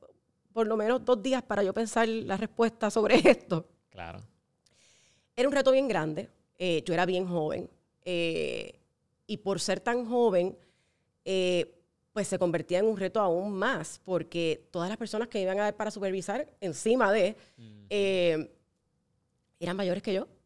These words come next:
Speaker 1: Y todos venían, ¿verdad?, de, de, de muchísima, eh, experiencia en ventas, incluso mucha más que yo, eh,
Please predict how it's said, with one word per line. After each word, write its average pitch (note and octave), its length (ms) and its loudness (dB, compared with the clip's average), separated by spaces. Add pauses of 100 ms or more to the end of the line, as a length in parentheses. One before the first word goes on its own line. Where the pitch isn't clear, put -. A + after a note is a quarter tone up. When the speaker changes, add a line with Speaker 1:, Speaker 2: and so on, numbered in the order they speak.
(480)
Speaker 1:
Y - 100 -20
todos F3 240 -2
venían, G3+ 360 2
¿verdad?, F#3+ 320 0
de, A3 180 0
de, D#3+ 400 -2
de D#3+ 240 -4
muchísima, F#3+ 640 0
eh, - 160 -4
experiencia F3 520 -4
en G#3 80 -4
ventas, D#3+ 320 -6 (100)
incluso G#3+ 400 -4
mucha F#3 260 -2
más G3+ 160 2
que G#3+ 160 0
yo, E3+ 200 -4 (560)
eh, F3 560 -2